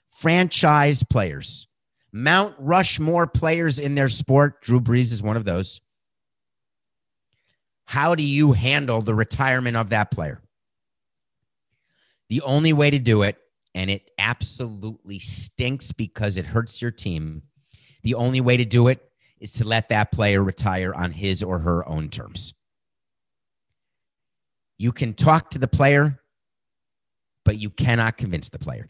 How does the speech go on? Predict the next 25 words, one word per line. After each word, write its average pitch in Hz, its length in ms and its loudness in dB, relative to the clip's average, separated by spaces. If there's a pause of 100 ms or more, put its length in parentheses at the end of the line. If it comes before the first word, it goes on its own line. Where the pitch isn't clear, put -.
(180)
Tom 147 220 4
Brady 143 240 6
came 147 220 4
out 139 140 6
and 143 120 0
said 151 160 2
he 151 60 8
wants 139 200 4
to - 100 -8
play 156 180 0
till 151 160 -6
he's 135 140 -6
forty-five. 127 720 -4 (420)
Ichiro 156 400 2
came 147 200 0
out 147 120 4
and 156 100 -4
said 151 180 -2
he 143 80 -2
wants 156 220 -4
to - 100 -12
play 160 180 2
till 156 180 -2
he's 143 160 0
fifty. 107 440 -2